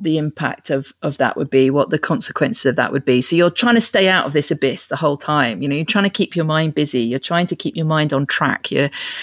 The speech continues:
you're trying to do all the things that you've been taught to do before you've gone there. And, you know, the effort of, of all of that is enormous. Um, it's like you're always trying to second guess your own brain.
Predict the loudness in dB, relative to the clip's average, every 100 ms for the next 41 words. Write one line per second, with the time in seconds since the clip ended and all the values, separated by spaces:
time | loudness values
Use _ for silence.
0 | -12 -12 -12 -4 0 2 4 4 2 4
1 | 6 8 8 6 2 0 0 2 2 0
2 | 0 0 -2 -4 -10 -6 -4 -4 -2 0
3 | 0 -2 -2 0 2 0 -2 -2 -2 -2
4 | 0 0 0 0 0 -2 -2 -2 0 -2
5 | -4 0 0 0 0 0 0 0 0 0
6 | 0 0 -2 -2 0 4 4 4 2 0
7 | 0 -4 0 2 4 2 4 8 8 8
8 | 8 6 2 -2 -4 -4 -10 -14 -14 -6
9 | 0 2 2 0 -2 0 0 4 6 6
10 | 6 4 2 0 0 2 2 0 -2 0
11 | -2 -2 -2 0 0 0 2 2 2 0
12 | 2 2 2 0 -2 -6